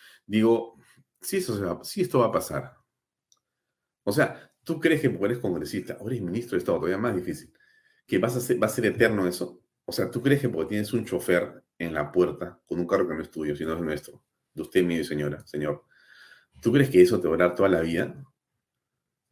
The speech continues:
O sea, ¿tú crees que porque vas a Palacio, porque este presidente que es ahora amigo tuyo, o sea, ¿tú sientes que eso es, o sea, que ya el non plus ultra, que caminas por la calle como si fueras un pavo real?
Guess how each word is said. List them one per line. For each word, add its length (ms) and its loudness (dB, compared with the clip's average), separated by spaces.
O 60 -6
sea, 120 -2
¿tú 100 -4
crees 180 2
que 40 2
porque 160 2
vas 160 2
a 80 2
Palacio, 500 2
porque 140 -8
este 140 -8
presidente 500 -2
que 60 -4
es 100 -6
ahora 160 0
amigo 260 -4
tuyo, 420 -6
o 60 -6
sea, 420 -6
¿tú 140 0
sientes 300 0
que 160 2
eso 200 4
es, 320 -2
o 100 -8
sea, 180 2
que 140 2
ya 140 8
el 100 4
non 140 0
plus 220 -4
ultra, 400 -4
que 120 4
caminas 300 0
por 140 -4
la 120 0
calle 260 4
como 200 -2
si 120 -10
fueras 420 0
un 120 -6
pavo 260 0
real? 400 -4